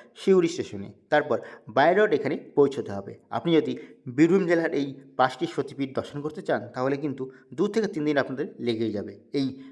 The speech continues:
দু থেকে তিন দিন তাদের জন্য, যারা পাবলিক ট্রান্সপোর্ট বা ট্রেনে এই পীঠগুলোকে কভার করতে চান। এছাড়াও যারা নিজস্ব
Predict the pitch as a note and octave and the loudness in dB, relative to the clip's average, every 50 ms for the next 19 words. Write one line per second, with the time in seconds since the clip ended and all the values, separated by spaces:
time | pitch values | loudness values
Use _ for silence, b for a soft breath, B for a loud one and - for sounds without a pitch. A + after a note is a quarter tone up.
0 | B - - D3+ G3+ G3 G#3 - B3+ G3+ G#3+ F#3+ F3+ G#3+ G#3+ G3+ - - D#3+ D3 | B -8 -2 0 0 0 0 -4 -4 -2 -2 0 0 0 -2 -4 -2 2 2 4
1 | E3+ G#3+ G3+ - E3 C3 B2+ - - - - - B2+ A2+ A2 G2+ B B B B | 4 2 2 2 2 0 0 -2 -8 -12 -10 -2 0 0 0 0 B B B B
2 | B _ - - C#3 C#3 C#3+ D3+ F3 F3 - F3+ E3+ D#3+ - - G#3 F#3+ - C3+ | B _ 0 2 2 2 4 2 0 0 2 0 0 0 0 0 -2 -2 -2 0
3 | B2+ A#2 - B B B B _ - - F3+ F#3+ F#3 G3 G#3+ A3+ A3+ - - C3+ | -2 -2 -2 B B B B _ -2 2 2 4 4 2 -2 -2 -4 -6 -4 -4
4 | C3 C3 - C#3 C3+ B2+ B2+ C3+ C3 C3 C3 C3 - - - - - - C3 B2 | -4 -4 -2 -4 -4 -2 0 0 0 0 0 -2 -6 -8 -18 -14 -4 -4 -2 -2
5 | A#2+ A#2 A#2 G#2+ - - - - F#2+ F#2 - - _ _ - D#3 D#3+ - A#3 D#3+ | -2 -2 -4 -6 -8 -8 -14 -12 -12 -12 -12 -14 _ _ -8 -6 -2 0 2 2
6 | C#3 C#3 - - B2+ A2 A2 G#2+ - B B B - C3+ C#3 D3 C#3+ D3 - D3 | 2 2 0 0 0 0 0 0 -4 B B B -6 0 0 0 0 0 -2 -4